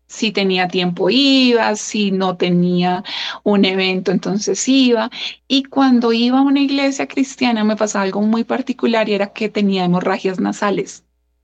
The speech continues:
No las tenía en ningún otro momento de mi vida, nunca las tuve antes, pero yo llegaba a una iglesia y se me venía la sangre por la nariz y yo decía,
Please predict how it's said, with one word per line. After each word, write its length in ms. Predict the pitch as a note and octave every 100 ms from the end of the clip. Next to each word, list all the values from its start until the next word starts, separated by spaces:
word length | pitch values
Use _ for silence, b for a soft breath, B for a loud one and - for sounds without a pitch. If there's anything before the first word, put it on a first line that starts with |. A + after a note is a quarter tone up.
| _ _ _ _ -
No 300 | G#3 A3 A#3+
las 220 | B3 C4
tenía 300 | C4+ B3 G#3
en 120 | F#3+
ningún 480 | G#3 A3 G#3+ A#3 A#3+
otro 220 | A#3 B3+
momento 460 | B3+ C4+ G3 F3+ F#3+
de 120 | G3
mi 160 | G#3+ G3+
vida, 480 | F3+ F#3+ G3 G3 G3+
nunca 400 | G3+ G3 - G3+
las 300 | G#3 - -
tuve 320 | F#3 F3 F#3
antes, 440 | G3 G#3 A#3 A#3+ B B B B - -
pero 380 | A3+ A3 A#3
yo 180 | G3 G#3+
llegaba 460 | G#3 G#3 A3 A3 A3+
a 60 |
una 160 | A3+ A3+
iglesia 600 | A3+ B3 A#3 - C4 - -
y 80 |
se 180 | G#3 G#3+
me 120 | F#3
venía 340 | F3+ F3+ F3 E3+
la 100 | F3+
sangre 260 | G3+ F3+
por 120 | E3+ F#3+
la 100 | G3
nariz 260 | F#3 F3+
y 60 | F#3
yo 140 | F3+
decía, 320 | F3 F#3+ F#3+